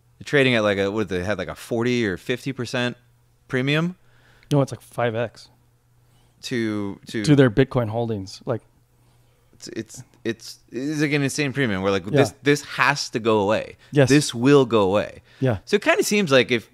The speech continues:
Speaker 1: you can take that free money, like, if you can make thirty percent in a month, that's
Speaker 2: Okay,
Speaker 1: pretty
Speaker 2: so,
Speaker 1: good, right?
Speaker 2: so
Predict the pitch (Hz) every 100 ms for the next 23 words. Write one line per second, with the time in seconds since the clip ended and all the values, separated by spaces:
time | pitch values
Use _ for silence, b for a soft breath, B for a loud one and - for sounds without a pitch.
0 | _ 135 135 170 135 123 131 120 95 -
1 | 135 117 107 98 - 92 127 92 107 120
2 | 180 247 165 147 - _ _ _ _ _
3 | _ _ _ - - 135 156 156 - 107
4 | 127 139 92 92 - _ _ _ _ _
5 | - 107 98 92 113 117 90 104 - _
6 | _ _ _ b b b b b b b
7 | _ _ _ - 175 151 123 - 170 151
8 | 107 104 101 175 - - 190 180 170 165